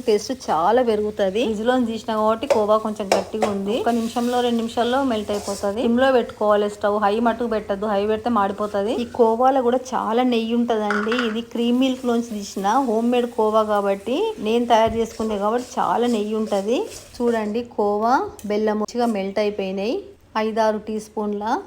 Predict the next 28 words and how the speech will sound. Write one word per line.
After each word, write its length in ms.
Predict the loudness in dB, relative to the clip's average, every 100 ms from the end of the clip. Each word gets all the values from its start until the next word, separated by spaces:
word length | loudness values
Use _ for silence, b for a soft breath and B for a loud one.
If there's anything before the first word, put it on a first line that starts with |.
| -12 -10 -4
నెయ్యి 220 | -2 0
వేస్తున్నా. 480 | -2 -4 -6 -2 0 -2
ఇది 100 | -4 -2
గట్టిగా 380 | -2 -2 -4 0
ఉంది 140 | 0 0 0
కాబట్టి 440 | 2 0 -2 -2 -2 -8 -6
మనకు 200 | -6 -4
కొంచెమే 340 | -4 -4 -4 -4
అనిపిస్తది, 520 | -4 -4 -4 -2 -2 -4
కానీ 160 | -4 -4 -2
కరిగితే 360 | 0 -2 -4 -4
చాలా 280 | 0 0 2
అవుతుంది. 380 | 0 -2 -2 -2 -2 -2
నెయ్యి, 320 | -2 -2 -2 -2 0
బెల్లము, 420 | -2 0 0 0 0 2
కోవా 300 | 2 4 2 2
అన్నీ 320 | 0 0 0 0
మంచిగా 400 | -2 -4 -2 -2 0
కలిసేట్టు 640 | -2 0 0 -2 0 0 2 4
కలగలుపుకోవాలి. 1000 | 4 4 2 0 -2 0 4 2 2 -2 -4 -2
వేయించుకొని 640 | 0 2 0 0 0 2 0 2
ప్లేట్లో 360 | 2 2 2 2
తీసి 180 | 0 -2
పెట్టుకున్న 440 | -4 -4 -4 0 4 6
రాగి 260 | 6 4 0
పౌడర్ 300 | 2 2 0 -4
మిశ్రమాన్ని 640 | -4 -2 0 -2 -2 -4 -6 -8 2
కడాయిలో 540 | 4 4 2 0 0